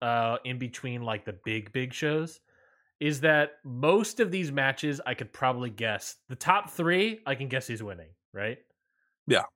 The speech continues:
Speaker 1: Hikuleo, I'll also guess that he's winning, so I'll say four. Uh, I mean, I could guess
Speaker 2: No idea
Speaker 1: everyone's
Speaker 2: between
Speaker 1: winning.
Speaker 2: Fred and Juice.
Speaker 1: No idea.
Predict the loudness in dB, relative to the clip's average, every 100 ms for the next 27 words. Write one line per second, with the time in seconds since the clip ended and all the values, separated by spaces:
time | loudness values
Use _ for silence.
0 | _ _ -6 -2 2 6 6 6 4 2
1 | 0 0 -2 -4 -4 -6 -6 -10 -8 -6
2 | -6 -6 -8 -8 -8 -6 -8 -2 2 4
3 | 6 6 2 -8 _ _ _ _ _ -6
4 | -2 0 0 0 0 -2 -2 -2 -4 -6
5 | -8 -2 2 2 2 4 6 6 2 -2
6 | -6 -8 -8 -10 -4 -2 -2 -6 -12 _
7 | -14 -10 -10 -12 -18 -20 _ 4 6 6
8 | 4 0 -16